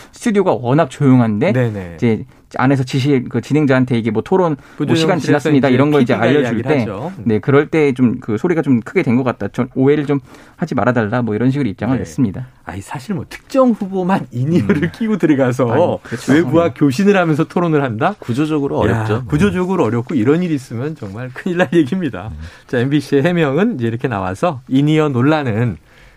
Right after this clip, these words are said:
Speaker 2: 그냥 <laughs> 논란으로 그만큼 이제 치열하다는 얘기인데. 자, 윤석열 후보와 안철수 후보 사이 이게 단일화 결렬 선언이 나온 직후 토론이기 때문에
Speaker 3: 음.
Speaker 2: 어떤 관계가 토론에서 형성될까 궁금했는데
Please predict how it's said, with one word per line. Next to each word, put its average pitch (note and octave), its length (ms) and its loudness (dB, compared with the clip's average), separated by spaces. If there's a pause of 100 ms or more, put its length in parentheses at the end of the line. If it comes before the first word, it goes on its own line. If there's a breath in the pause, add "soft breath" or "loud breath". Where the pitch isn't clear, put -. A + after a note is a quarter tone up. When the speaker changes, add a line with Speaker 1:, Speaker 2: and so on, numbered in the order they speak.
Speaker 2:
그냥 C3+ 260 0
<laughs> - 20 0
논란으로 C3+ 580 2
그만큼 E3+ 380 0
이제 B2 120 0
치열하다는 C#3 560 0
얘기인데. F#2 400 -8 (540 loud breath)
자, D#3 160 -2
윤석열 G3+ 480 4
후보와 G3 360 2
안철수 D4 540 4
후보 A3 240 4
사이 B2+ 280 -6 (240)
이게 D#3 400 -2 (220)
단일화 D3 420 0
결렬 C3 400 0
선언이 D#3 400 -2
나온 G#2+ 240 -4
직후 A2+ 520 -6
토론이기 E3 360 0
때문에 G2+ 640 -4
Speaker 3:
음. G2+ 40 -16 (440 loud breath)
Speaker 2:
어떤 B2+ 580 -4
관계가 D#3 500 0
토론에서 E3 500 -2
형성될까 C#3+ 420 -4
궁금했는데 C3 880 0